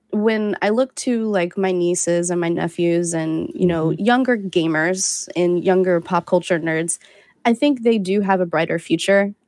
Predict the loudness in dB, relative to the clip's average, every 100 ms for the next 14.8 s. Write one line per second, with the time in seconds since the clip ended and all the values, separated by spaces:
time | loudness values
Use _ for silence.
0 | 0 0 0 -2 0 2 2 0 -2 0
1 | 0 0 0 -2 -2 -2 -2 -2 -2 -2
2 | -2 -4 0 2 2 2 0 -2 -4 _
3 | _ _ _ -2 0 2 2 2 0 -4
4 | -2 -2 2 2 2 2 0 2 -2 -2
5 | _ _ _ _ 0 2 2 0 -4 _
6 | _ _ _ _ _ -4 2 4 4 0
7 | -4 _ -14 -4 0 0 0 -2 0 2
8 | 2 2 0 0 0 0 -2 -2 -2 -4
9 | -4 -6 -8 -8 -4 -2 0 2 0 -4
10 | -2 -2 0 0 0 2 0 2 0 0
11 | -2 -2 -2 0 0 0 -4 -4 -2 -2
12 | 0 2 2 2 -2 0 -2 -2 -2 0
13 | -2 -2 -2 0 -2 -4 -2 0 0 -2
14 | -2 -2 -4 -2 -2 0 -2